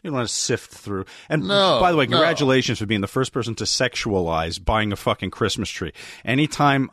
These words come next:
Speaker 1: I'm on the <laughs> fucking Christmas tree lot and the motherfucker's shaving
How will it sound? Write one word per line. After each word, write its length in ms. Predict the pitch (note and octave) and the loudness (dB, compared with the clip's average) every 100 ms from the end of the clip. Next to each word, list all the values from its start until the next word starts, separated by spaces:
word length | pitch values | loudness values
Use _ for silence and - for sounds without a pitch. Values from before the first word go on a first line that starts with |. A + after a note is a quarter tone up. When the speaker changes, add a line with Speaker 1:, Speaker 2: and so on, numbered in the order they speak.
| - | -2
Speaker 1:
I'm 160 | A#2+ | 2
on 120 | C3 C3 | 4 4
the 40 | |
<laughs> 360 | - - - D#3 | 2 0 0 2
fucking 340 | F#3+ - C3+ | 2 2 0
Christmas 420 | - F3 - C3 - | 2 0 0 -2 -2
tree 300 | - B2+ A#2+ | -2 -2 0
lot 360 | A#2 A2 A2+ - - - | 0 2 0 -4 -12 -2
and 160 | A#2 | 2
the 60 | C#3+ | 4
motherfucker's 760 | C#3+ D#3+ C#3 - D3+ D3+ B2+ - | 4 2 0 2 0 2 -2 -2
shaving 580 | - C#3+ D#3+ C3+ A#2 | 2 4 4 2 0